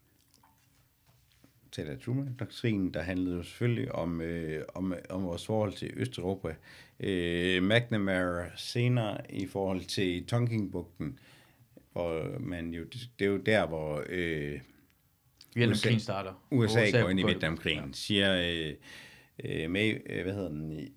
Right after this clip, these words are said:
Speaker 1: øh, U S Turner, og, øh, jeg kan huske det andet skib, hvor de siger, at de har været inde og krydse,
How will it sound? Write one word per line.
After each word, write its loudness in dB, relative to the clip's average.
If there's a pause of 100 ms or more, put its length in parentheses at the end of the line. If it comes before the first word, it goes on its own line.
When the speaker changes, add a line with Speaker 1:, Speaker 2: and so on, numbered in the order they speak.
Speaker 1:
øh, 0
U 4
S -4
Turner, 2
og, -4
øh, -8
jeg -6
kan -16
huske -8
det -2
andet -6
skib, 2 (280)
hvor -4
de -4
siger, 0
at -8
de 4
har 0
været -2
inde -2
og -6
krydse, -6